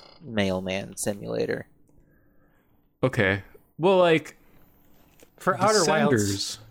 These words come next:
Speaker 3: the
Speaker 2: Yes.
Speaker 3: gameplay loop is synchronized with the life loop.
Speaker 2: The life loop,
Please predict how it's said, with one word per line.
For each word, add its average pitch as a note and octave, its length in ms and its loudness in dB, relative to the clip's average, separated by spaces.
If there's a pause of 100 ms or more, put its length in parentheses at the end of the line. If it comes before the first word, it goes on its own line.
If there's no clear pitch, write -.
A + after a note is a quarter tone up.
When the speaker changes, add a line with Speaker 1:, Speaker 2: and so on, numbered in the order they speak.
(120)
Speaker 3:
the C#3+ 140 0
Speaker 2:
Yes. C#3+ 120 4
Speaker 3:
gameplay E3 440 2
loop B2 220 -2
is A#2 140 -4
synchronized A2 1080 -4
with B2 280 -6
the A#2 100 -6
life A2 440 -6
loop. A2 380 -10 (600)
Speaker 2:
The F#2+ 80 -6
life F#2 480 -10
loop, - 140 -20